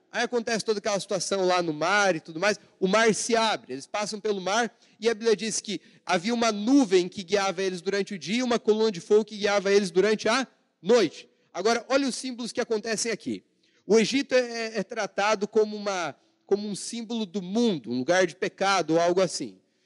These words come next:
Então nós temos, na verdade, não é nem a saída do mundo, mas nós temos a saída de um lugar de escravidão pelo pecado.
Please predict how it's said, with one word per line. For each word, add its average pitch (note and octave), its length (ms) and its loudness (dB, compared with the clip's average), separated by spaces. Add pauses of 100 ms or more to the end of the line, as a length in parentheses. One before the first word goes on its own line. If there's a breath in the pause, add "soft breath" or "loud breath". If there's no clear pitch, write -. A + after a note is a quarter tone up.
Então A3 140 0
nós A#3+ 160 0
temos, B3+ 240 -2
na A#3 120 -2
verdade, G#3+ 480 0 (180 soft breath)
não G#3+ 100 0
é A3+ 40 0
nem C#4+ 160 -2
a C4+ 60 2
saída B3 380 0
do A#3 120 -6
mundo, A3+ 340 -2
mas E3+ 180 0
nós F#3+ 160 -2
temos A#3 340 -2
a G3+ 120 -2
saída A#3 400 -2
de G#3+ 100 -6
um A#3 60 -4
lugar A3 300 0
de G3+ 100 -6
escravidão G#3+ 760 -2
pelo A#3+ 220 -2
pecado. B2 580 -4